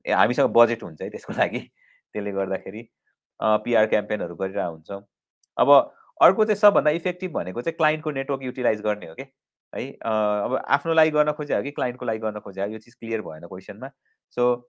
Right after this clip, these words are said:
मैले चाहिँ क्लाइन्टको एसइओ गर्छु, त्यस्तोमा चाहिँ म क्लाइन्टलाई नै भन्छु, उसको नेटवर्क हुन्छ के राम्रो। अनि ओके, डिस्कस गरेँ एउटा कलमा,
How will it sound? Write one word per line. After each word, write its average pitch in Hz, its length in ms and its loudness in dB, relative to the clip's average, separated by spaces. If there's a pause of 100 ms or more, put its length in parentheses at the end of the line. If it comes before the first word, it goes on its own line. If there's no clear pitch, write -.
(280)
मैले 147 100 2
चाहिँ 156 100 -2
क्लाइन्टको 139 340 -2
एसइओ 117 300 -2
गर्छु, 101 280 -6
त्यस्तोमा 127 360 -8
चाहिँ 127 180 -10
म - 40 -20
क्लाइन्टलाई 135 400 -2
नै 139 100 -4
भन्छु, 98 300 -10
उसको 135 260 -10
नेटवर्क 135 320 -6 (600)
हुन्छ 110 220 -6
के 135 160 2
राम्रो। 117 420 0 (720)
अनि 151 240 -4
ओके, 196 480 -4 (1200)
डिस्कस 143 500 -2
गरेँ 147 220 2
एउटा 131 160 2
कलमा, 117 400 -4